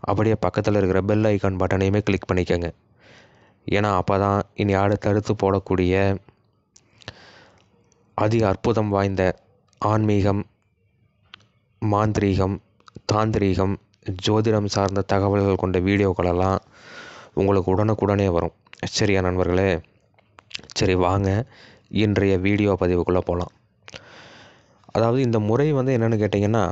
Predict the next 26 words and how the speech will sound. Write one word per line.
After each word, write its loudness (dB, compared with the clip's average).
இதுவும் 2
வந்து 0
பழங்காலத்துல 0
பயன்படுத்தப்பட்ட 0
ஒரு 2
அதி 0
அற்புதம் 0
வாய்ந்த, 0
அதி 2
சக்தி -2
வாய்ந்த 0
ஒரு 0
பிரயோக 2
முறை. -2
என்னன்னு 2
கேட்டிங்கன்னா, 0
இந்த 0
வீட்டிலேயே 0
வந்து 0
உப்பு -2
வந்து 0
செஞ்சு 0
வச்சுருப்பாங்க. -2
எதுக்குன்னு 0
கேட்டிங்கன்னா, 0
அந்த 0